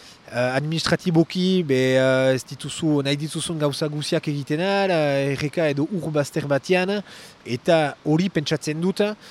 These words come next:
egia da, beti atsemanen duzu, eh, eh, nunbait norbaitek zerbait egin duena, eta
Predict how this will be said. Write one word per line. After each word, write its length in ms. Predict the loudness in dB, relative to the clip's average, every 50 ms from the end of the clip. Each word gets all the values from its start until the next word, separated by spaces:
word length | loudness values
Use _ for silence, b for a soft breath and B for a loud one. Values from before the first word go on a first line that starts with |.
| B B B B B
egia 320 | -8 -6 -4 0 2 2 4
da, 180 | 4 4 4
beti 360 | 4 4 2 2 2 4 4 4
atsemanen 380 | 4 4 0 -2 -2 -2 -2
duzu, 500 | -4 -4 -4 -4 -2 0 2 4 6 6
eh, 180 | 6 4 2 0 -6 B B B B -8
eh, 380 | -4 -2 0 0 0 0 -2 -4 -4
nunbait 540 | -6 -4 0 2 4 4 4 2 2 -2 -4 -2
norbaitek 500 | -2 -4 -2 -2 -2 -2 -2 -4 -4 -4
zerbait 380 | -4 -4 -2 0 0 0 0
egin 200 | -2 -4 -4 -4
duena, 680 | -2 -2 0 0 0 0 2 2 2 0 0 -2 -4 -4
eta 340 | -6 -6 -4 -4 -2 -2